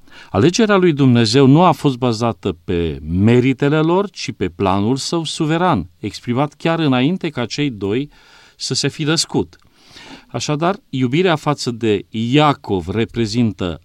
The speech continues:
alegerea binecuvântării, iar ura față de Esau indică faptul că Esau și urmașii săi nu au fost incluși în planul mesianic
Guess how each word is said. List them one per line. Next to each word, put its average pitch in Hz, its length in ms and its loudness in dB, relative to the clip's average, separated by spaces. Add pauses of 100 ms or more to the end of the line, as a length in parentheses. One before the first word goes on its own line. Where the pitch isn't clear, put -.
(140)
alegerea 101 880 0
binecuvântării, 87 1160 -6 (360)
iar 104 360 -2
ura 170 260 0
față 110 340 -8
de 85 380 -8
Esau 113 640 -6
indică 123 400 -4
faptul 170 420 -8
că - 120 -8
Esau 175 540 -4
și - 200 -10
urmașii 120 480 -6
săi 156 320 -6 (340)
nu 196 220 -4
au 131 100 -2
fost - 340 -8
incluși 113 460 -8
în 196 180 -12 (200)
planul 139 440 -6
mesianic 95 800 -14